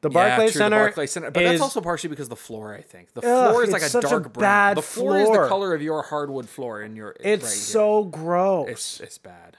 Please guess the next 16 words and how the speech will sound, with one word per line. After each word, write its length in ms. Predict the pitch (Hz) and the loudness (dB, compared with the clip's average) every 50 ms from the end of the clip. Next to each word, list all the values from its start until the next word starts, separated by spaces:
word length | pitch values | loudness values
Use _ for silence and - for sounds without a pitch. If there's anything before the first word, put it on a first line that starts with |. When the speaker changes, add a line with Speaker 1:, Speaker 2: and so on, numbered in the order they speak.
| _ _ | _ _
Speaker 2:
It's 160 | _ 110 - | _ -20 -20
bad. 200 | - - 101 90 - | -18 -18 -18 -16 -6
Is 160 | - 185 214 | -4 -2 -2
it 120 | 277 277 220 | -2 -4 -6
unique? 440 | 247 254 240 226 247 277 262 - _ - | -6 -4 -4 -4 -4 -6 -8 -12 _ -10
Yes. 360 | 135 131 101 - - - - 131 | -10 -10 -8 -8 -10 -12 -12 -10
Unique 340 | 127 151 170 220 233 - - | -10 -8 -8 -8 -10 -8 -8
does 160 | 208 185 165 | -8 -6 -6
not 180 | 185 - - | -6 -8 -8
mean 200 | 156 151 147 139 | -10 -12 -12 -12
good. 240 | 113 - - - _ _ | -14 -16 -20 -20 _ _
Speaker 1:
No, 320 | 147 170 202 196 165 135 | -4 -2 0 0 0 0
it 80 | 127 - | -4 -6
does 160 | 143 135 123 | -10 -10 -8
not. 400 | 135 131 131 123 107 104 - - _ _ _ _ _ _ _ _ _ _ _ _ _ _ - | -8 -8 -8 -8 -10 -12 -16 -20 _ _ _ _ _ _ _ _ _ _ _ _ _ _ -10
Speaker 2:
Um, 600 | 135 123 120 120 123 120 120 123 123 120 - | -8 -6 -6 -6 -8 -8 -8 -10 -12 -14 -16